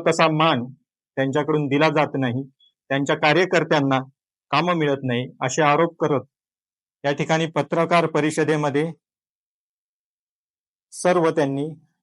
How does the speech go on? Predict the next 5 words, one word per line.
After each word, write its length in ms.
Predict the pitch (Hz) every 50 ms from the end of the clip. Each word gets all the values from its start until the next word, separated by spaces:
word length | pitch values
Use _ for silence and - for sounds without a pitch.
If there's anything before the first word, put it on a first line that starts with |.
| - 113 -
जाहीरपणे 560 | 160 151 143 160 170 170 175 165 147 147 151 160 _ _ _ _ _ _ _ _ _ _ -
मांडणी 440 | 131 139 147 151 156 165 175 165 156
केली. 220 | 160 117 - 123 110 _ _ _ _ _ _ _ _ _ _ _ _ _ _ _ _ _ _ _ _ _ _ _ _ _ _ _ _ _ _ _ _ _ _ -
एवढ्या 260 | 151 160 165 185 214
दिवस 360 | 190 175 190 185 196 190 175